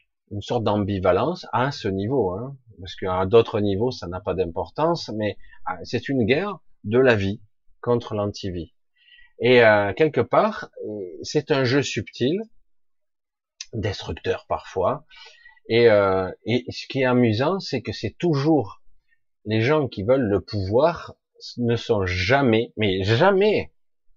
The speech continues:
des gens qui sont pour la vie. Jamais. Vous en-, vous entendez ? Alors certains, quand vous les entendez dire,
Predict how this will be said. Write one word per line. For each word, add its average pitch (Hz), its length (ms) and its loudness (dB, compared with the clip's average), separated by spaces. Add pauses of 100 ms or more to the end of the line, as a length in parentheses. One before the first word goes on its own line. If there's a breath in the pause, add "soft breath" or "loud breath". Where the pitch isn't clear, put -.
(480 loud breath)
des 104 400 0
gens 131 500 2
qui - 120 -20
sont 127 180 -2
pour 123 180 0
la 98 80 2
vie. - 300 -10 (640)
Jamais. 147 840 2 (560)
Vous 101 160 -4
en-, 117 180 0
vous 95 120 -4
entendez ? 120 400 0 (280 loud breath)
Alors 95 160 -2
certains, 135 380 0
quand 104 160 0
vous 101 100 0
les 110 200 2
entendez 120 540 4
dire, 95 480 0